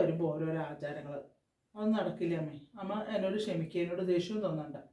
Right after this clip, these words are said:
ഞാൻ അനുഭവിച്ചത് എൻ്റെ കുട്ടികളെ അനുഭവിപ്പിക്കാൻ ഞാൻ സമ്മതിക്കില്ല. അതിന് എന്തൊക്കെ പ്രശ്നം ഉണ്ടായാലും ശരി, ഞാൻ പറയും, എനിക്ക് നടക്കില്ല അമ്മേ. അമ്മ അതുകൊണ്ട് എന്നോട് ക്ഷമിച്ചോളൂ. കാരണം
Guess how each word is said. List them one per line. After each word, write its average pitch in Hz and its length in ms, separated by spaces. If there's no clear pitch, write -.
ഞാൻ 196 200
അനുഭവിച്ചത് 180 480
എൻ്റെ 185 220
കുട്ടികളെ 175 300
അനുഭവിപ്പിക്കാൻ 160 540
ഞാൻ 185 160
സമ്മതിക്കില്ല. 170 580
അതിന് 185 220
എന്തൊക്കെ 240 680
പ്രശ്നം 190 280
ഉണ്ടായാലും 165 420
ശരി, - 220
ഞാൻ 180 180
പറയും, 151 280
എനിക്ക് 196 300
നടക്കില്ല 208 420
അമ്മേ. 156 140
അമ്മ 202 120
അതുകൊണ്ട് 196 360
എന്നോട് 185 240
ക്ഷമിച്ചോളൂ. 160 460
കാരണം 190 340